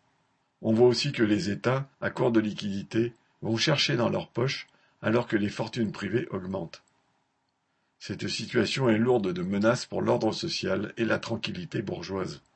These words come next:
D'où les propositions venant de tous côtés, depuis le secrétaire général de l'onu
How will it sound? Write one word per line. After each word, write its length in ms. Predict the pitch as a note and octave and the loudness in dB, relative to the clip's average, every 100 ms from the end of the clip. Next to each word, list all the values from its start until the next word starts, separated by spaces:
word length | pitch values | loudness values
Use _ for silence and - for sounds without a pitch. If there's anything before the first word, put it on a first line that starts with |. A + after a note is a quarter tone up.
| _ _ _ _ - | _ _ _ _ -14
D'où 220 | F#2+ C#3+ | -2 2
les 120 | A#2+ | 4
propositions 800 | - C3+ A#2+ B2 A2+ - A2+ A#2+ | 4 2 -4 -2 0 0 0 0
venant 280 | B2 A2 G2+ | 2 0 0
de 100 | F2 | -2
tous 200 | D#3+ C#3+ | -4 -6
côtés, 440 | C3 A2+ G2+ A2 - _ - | -4 -6 -4 -4 -6 _ -8
depuis 340 | A#2 C3+ F3 | -6 -4 0
le 100 | D3+ | 0
secrétaire 520 | A#2 C#3+ - C3+ C#3 A#2 | 2 0 -2 -2 0 0
général 480 | A#2+ A2 A2 G#2+ | 0 -2 0 0
de 100 | F#2 | 0
l'onu 420 | G2 F#2+ F#2+ A#2 | -2 -2 -2 -4